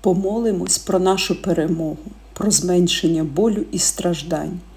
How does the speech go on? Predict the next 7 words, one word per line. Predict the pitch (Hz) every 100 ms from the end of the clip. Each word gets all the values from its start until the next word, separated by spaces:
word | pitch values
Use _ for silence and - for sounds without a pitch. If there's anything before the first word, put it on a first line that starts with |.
| - - -
і |
швидкого | - - 160 - - 185 190 -
одужання | 170 175 202 - 185 180 170 - - -
нашим | 175 175 - 302
хворим | - 180 175 214 196 - -
і | 180
пораненим. | - 185 143 139 - -